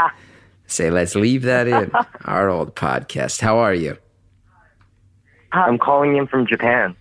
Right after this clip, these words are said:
Speaker 2: Oh, wow. Well, that's a way to kick down the
Speaker 1: Yeah.
Speaker 2: door in the beginning of your call.
Speaker 1: <laughs>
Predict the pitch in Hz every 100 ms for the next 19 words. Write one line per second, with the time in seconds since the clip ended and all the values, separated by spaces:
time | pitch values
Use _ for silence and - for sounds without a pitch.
0 | - _ - 147 160 143 107 156 156 82
1 | 69 - _ _ - 113 180 190 117 90
2 | 76 - 113 - - 98 92 90 - -
3 | 113 104 90 90 101 98 101 95 92 -
4 | 92 113 147 190 _ _ _ -